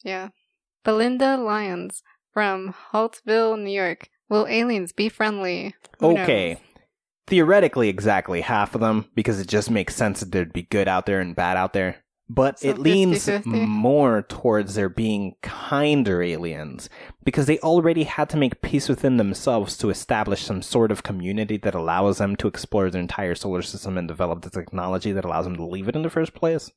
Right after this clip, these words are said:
Speaker 1: Mm-hmm.
Speaker 2: So they probably made peace with a lot of things before they go out and start acquiring minerals from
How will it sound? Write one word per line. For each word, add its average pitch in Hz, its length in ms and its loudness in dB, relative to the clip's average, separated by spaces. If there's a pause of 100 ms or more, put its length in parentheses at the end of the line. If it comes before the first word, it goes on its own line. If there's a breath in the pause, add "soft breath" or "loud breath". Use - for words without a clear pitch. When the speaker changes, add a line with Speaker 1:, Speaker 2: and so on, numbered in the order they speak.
Speaker 1:
Mm-hmm. 214 280 -8 (500 loud breath)
Speaker 2:
So 151 220 2
they 131 140 2
probably 151 520 0
made 117 360 2
peace - 400 -8
with 104 120 2
a 82 80 -6
lot 87 480 -2
of - 100 -4
things 92 580 -6 (260 loud breath)
before 101 340 0
they 90 120 -2
go 98 260 0 (120)
out 90 240 0
and 85 140 -8
start 92 240 -2
acquiring 85 920 -2
minerals 85 400 -2
from 85 220 -10